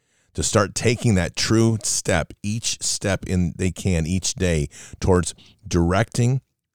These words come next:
the choices that we make, the types of life that we choose to live, to be in alignment with you, to be honest and transparent in ourselves and accountable for what we've done,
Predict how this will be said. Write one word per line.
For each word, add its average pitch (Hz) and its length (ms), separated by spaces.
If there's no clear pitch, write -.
the - 100
choices 120 680
that 101 140
we 104 180
make, 95 380
the 73 120
types - 600
of 90 160
life 98 360
that - 120
we 98 140
choose 95 340
to 92 120
live, 85 320
to - 100
be 90 220
in 87 100
alignment 98 640
with 95 240
you, 69 340
to 92 100
be 90 260
honest 117 480
and 104 160
transparent 101 720
in 92 140
ourselves 87 580
and 85 180
accountable 92 720
for - 160
what 80 220
we've 78 280
done, 92 360